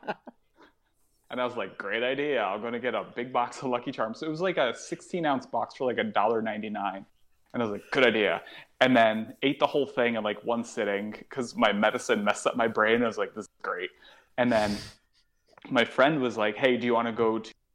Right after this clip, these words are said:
Speaker 2: taco place for lunch?" I was
Speaker 1: Oh,
Speaker 2: like, "Yeah, cool."
Speaker 1: God.
Speaker 2: Yeah. And so I got a burrito at this place called Sancho's Tacos in L A.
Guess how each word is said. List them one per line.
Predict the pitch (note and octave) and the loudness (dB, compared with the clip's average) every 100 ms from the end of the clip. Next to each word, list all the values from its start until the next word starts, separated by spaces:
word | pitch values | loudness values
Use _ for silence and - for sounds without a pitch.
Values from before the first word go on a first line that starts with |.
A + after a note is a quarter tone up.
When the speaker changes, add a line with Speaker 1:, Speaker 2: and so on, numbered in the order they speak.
| _ - | _ -2
Speaker 2:
taco | B2 B2 A#2+ | 0 2 0
place | A2 G#2+ G#2+ | -2 -4 -4
for | - | -4
lunch?" | G2+ G2 A3+ | 0 2 2
I | |
was | G#2 | 0
Speaker 1:
Oh, | G2+ | -6
Speaker 2:
like, | G2+ | -4
"Yeah, | G#2 - - | -4 -4 -8
cool." | - C#3+ | -4 -4
Speaker 1:
God. | G#2 - - _ _ - | -6 -14 -20 _ _ 0
Speaker 2:
Yeah. | B2 A2 - - - _ _ _ _ _ | 4 4 2 -10 -20 _ _ _ _ _
And | C3 B2+ | -4 -2
so | - B2 | 0 0
I | |
got | A#2 A#2 A2+ | 2 0 0
a | A2+ G#2+ | -2 -6
burrito | A2 A2+ A#2+ B2 | -6 -4 -2 -2
at | A#2 A2+ - | -2 -4 -6
this | A#2+ | -14
place | - A#2 | -8 -8
called | - G#2+ | -6 -8
Sancho's | - - B2 C#3+ D#3+ D3+ D3 - | -8 -4 -4 -2 -4 -4 -4 -2
Tacos | B2+ - A2 G#2+ | -2 -2 -6 -6
in | G#2+ | -6
L | G#2 G2 | -4 -2
A. | G2+ G2+ | -2 -2